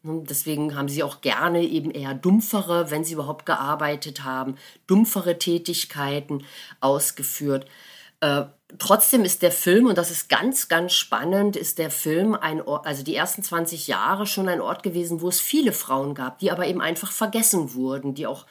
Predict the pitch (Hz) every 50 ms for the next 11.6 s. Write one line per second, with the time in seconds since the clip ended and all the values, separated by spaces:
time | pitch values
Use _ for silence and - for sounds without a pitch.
0 | _ _ - - - 175 170 170 165 160 165 165 151 147 185 196 190 - - 196
1 | 185 165 156 151 156 170 185 185 - 185 180 180 180 - - - - - - -
2 | - - - - _ - 143 147 147 175 190 - - - 175 160 156 151 - 160
3 | 170 175 165 151 151 147 143 - - - 139 131 - - 139 135 127 123 - -
4 | - _ _ _ - 143 135 - - 139 131 135 131 - - - _ _ _ _
5 | _ _ _ _ _ - - 120 127 139 143 147 143 147 147 139 139 135 131 123
6 | 123 113 107 139 135 131 147 147 147 - - 170 - - - - 165 160 151 160
7 | 160 156 156 151 151 - - 147 151 - - 160 156 151 - - 147 139 139 -
8 | - 170 156 151 151 139 - - _ _ _ _ _ _ - - _ _ _ -
9 | _ - 156 - - 147 143 139 - - - 165 151 - - - 127 123 143 196
10 | 208 202 175 156 147 147 139 113 139 139 - 151 143 135 - 139 139 - - -
11 | 175 160 143 156 156 147 147 - - 170 156 156